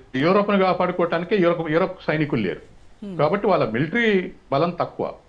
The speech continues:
Speaker 1: కాకపోతే టెక్నాలజీ ఉంది, డిఫెన్స్ టెక్నాలజీ, ఆ, ఫ్రాన్స్ చేతిలో, బ్రిటన్ చేతిలో ఉంది, అవి సప్లై చేయగలుగుతున్నారు. వాటికి కూడా కొన్ని రెస్ట్రిక్షన్స్ ఉన్నాయి కదా, ఇంటర్నేషనల్ రెస్ట్రిక్షన్స్,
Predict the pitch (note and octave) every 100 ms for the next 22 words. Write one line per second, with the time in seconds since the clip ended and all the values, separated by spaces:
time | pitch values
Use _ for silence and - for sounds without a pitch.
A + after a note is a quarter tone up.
0 | _ - E3 F3+ G#3 - E3+ - A#3+ F3+
1 | - F2+ E2+ - B2 D#3 G3+ G3 - D#3
2 | D#3+ D3 E3+ F3 E3 - - _ - B2+
3 | A#2+ A2 - C#3+ E3 F#3 F#3 E3+ E3+ F#3+
4 | G3 G3+ C#3+ D3 D3+ D3 D3 E3+ F#2+ E2+
5 | - - _ - C3 F3+ F3+ E3+ A3 F#3+
6 | C3 A2+ G#2 G#2 G2+ G#2+ A3 B3+ - -
7 | _ - D#3 F3+ F#3+ G#3+ G3+ F3 C#3+ C3
8 | - - - - - C3 C3+ B2+ A2+ B2+
9 | B2+ A2 - - - - A#2 A2 C3